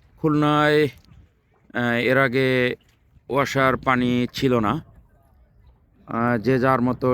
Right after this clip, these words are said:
ডিপ টিউবওয়েল কিংবা সাবমার্সিবল কিংবা যাই হোক, আহ, পাম্প বসিয়ে যে যার প্রয়োজনীয় পানি ব্যবহার করত। তো গত ফ্যাসিস্ট সরকারের আমলে, আহ, এই যে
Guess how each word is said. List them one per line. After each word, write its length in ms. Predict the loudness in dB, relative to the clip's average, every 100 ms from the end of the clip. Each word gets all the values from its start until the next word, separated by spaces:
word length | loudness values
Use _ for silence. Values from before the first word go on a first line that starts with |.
| 2 0 -2 -6 _ -6
ডিপ 180 | -4 -4 0
টিউবওয়েল 420 | 0 2 0 -2
কিংবা 400 | -4 -4 -2 -2
সাবমার্সিবল 720 | -4 -4 -4 -4 -4 -2 -4
কিংবা 300 | -6 -8 -6
যাই 220 | -4 -4
হোক, 180 | -4 -8 _ _ _ _ _ _ -10
আহ, 640 | -8 -6 -4 -4 -4 -6 -2
পাম্প 280 | -2 0 -2
বসিয়ে 320 | -2 0 0 -2 -8 -10
যে 100 | -6
যার 220 | -2 -2 -2
প্রয়োজনীয় 500 | -4 -4 -2 -2 -2
পানি 360 | -4 -2 -2
ব্যবহার 340 | -2 -2 -2 -4
করত। 340 | -8 -6 -6 -8 _ _ _ _ _ _
তো 400 | -2 0 0 -2 -2
গত 220 | -2 -2
ফ্যাসিস্ট 440 | -4 -6 -6 -8
সরকারের 520 | -6 -4 -4 -2 0
আমলে, 300 | 0 0 0
আহ, 1300 | -2 -6 _ _ _ _ _ -8 -6 -6 -6 -8 -8 -8
এই 180 | -6 -4
যে 420 | 0 0 2 0